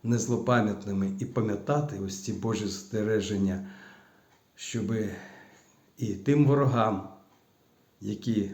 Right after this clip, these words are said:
багато горя і страждань принесли для нас, але через наші добрі діла збирати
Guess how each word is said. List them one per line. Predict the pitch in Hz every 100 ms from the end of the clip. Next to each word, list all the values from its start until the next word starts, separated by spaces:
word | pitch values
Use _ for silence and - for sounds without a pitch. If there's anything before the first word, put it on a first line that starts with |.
| -
багато | 98 117 156 151
горя | 120 120 113
і | 107 - 107
страждань | - 110 104 113 104
принесли | 98 98 95 95 107 104
для | 98
нас, | 107 135 135 - - - - _ _ -
але | 107 107 95 - - -
через | - 110 104 104
наші | 98 -
добрі | 95 139 151 147
діла | 127 120 110 107 - - - _ _ _ -
збирати | - 117 113 101 113 101